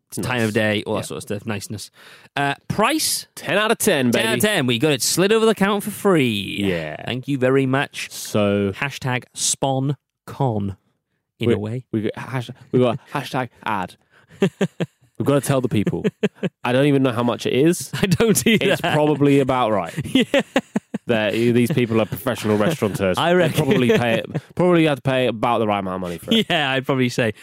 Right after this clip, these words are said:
Speaker 2: Really well priced. Really well priced.
Speaker 1: Yeah. Oh, it was,
Speaker 2: Um,
Speaker 1: it was so, do you know what? It was such good V F M.
Speaker 2: ta-, <laughs> taste slash quality?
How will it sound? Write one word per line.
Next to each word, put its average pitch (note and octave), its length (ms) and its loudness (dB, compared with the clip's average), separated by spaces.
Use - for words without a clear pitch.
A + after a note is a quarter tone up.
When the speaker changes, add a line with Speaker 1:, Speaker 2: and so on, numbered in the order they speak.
Speaker 2:
Really B3 220 4
well F3 220 2
priced. G#2 420 -4
Really F3 240 2
well C#3+ 240 2
priced. G2+ 500 -8
Speaker 1:
Yeah. A2 300 -2
Oh, G2+ 80 2
it G#2+ 40 2
was, C#3 80 0
Speaker 2:
Um, C#3 120 6
Speaker 1:
it A#2 100 4
was G#2+ 140 -4
so, A2+ 220 -2
do - 60 -6
you B2 80 -2
know A#2+ 80 2
what? G2 60 0
It F#2 40 -4
was F#2 100 -10
such - 260 -6
good G2+ 120 -6
V G2+ 140 -4
F F#2+ 160 -8
M. A2 180 -6
Speaker 2:
ta-, G#3 200 2
<laughs> F3+ 280 2
taste G#3+ 420 -2
slash G3 360 -2
quality? G#3 640 0